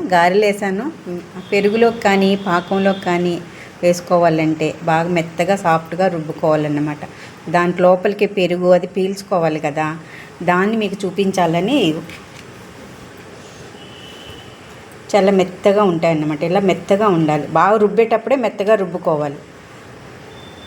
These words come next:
గుల్లగా ఉంది చూసారా? దీంట్లో కొంచెం చిన్న అల్లం ముక్క, జీలకర్ర, పచ్చిమిర్చి వేసి రుబ్బేశాను. దీంట్లో ఇంకా స్పైసీ ఏం అవసరం లేదు. నేను ఇందాక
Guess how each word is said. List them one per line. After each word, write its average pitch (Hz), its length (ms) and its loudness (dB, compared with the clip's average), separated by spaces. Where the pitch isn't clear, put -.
గుల్లగా 160 360 2
ఉంది 156 280 -2
చూసారా? 202 340 -4
దీంట్లో 214 360 2
కొంచెం 208 440 2
చిన్న 196 260 0
అల్లం 190 260 4
ముక్క, 208 300 4
జీలకర్ర, 196 720 2
పచ్చిమిర్చి 185 460 2
వేసి 170 340 2
రుబ్బేశాను. 175 720 2
దీంట్లో 196 360 4
ఇంకా 180 460 2
స్పైసీ 190 400 2
ఏం 190 260 2
అవసరం 180 360 -2
లేదు. 180 400 0
నేను 208 140 6
ఇందాక 214 360 4